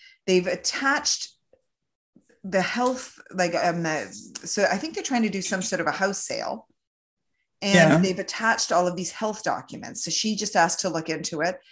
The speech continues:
Speaker 1: And she starts figuring out that, like, of course, as we, as we all probably know by now, the entire town's
Speaker 2: Yeah.
Speaker 1: being poisoned by the water.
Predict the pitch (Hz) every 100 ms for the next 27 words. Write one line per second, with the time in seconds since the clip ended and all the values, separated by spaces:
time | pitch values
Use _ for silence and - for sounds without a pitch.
0 | _ - 170 190 - 190 190 - 175 190
1 | 185 143 139 160 113 143 147 151 - 117
2 | - - 127 - 127 113 - 131 - -
3 | 156 170 175 - 165 175 190 185 175 175
4 | 165 160 120 117 - - - - _ 214
5 | 214 208 185 190 185 202 202 165 165 165
6 | - - 160 160 151 151 143 139 160 -
7 | - -